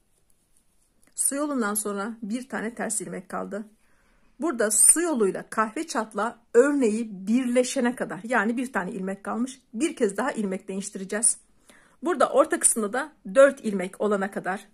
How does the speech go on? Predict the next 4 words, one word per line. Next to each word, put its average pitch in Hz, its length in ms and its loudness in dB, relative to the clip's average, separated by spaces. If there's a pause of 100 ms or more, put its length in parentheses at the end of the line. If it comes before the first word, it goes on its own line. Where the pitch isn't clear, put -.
(140)
bu 240 160 -4
şekilde 220 680 -4 (340)
örelim. 196 380 -2 (4000)
Döndük 247 400 0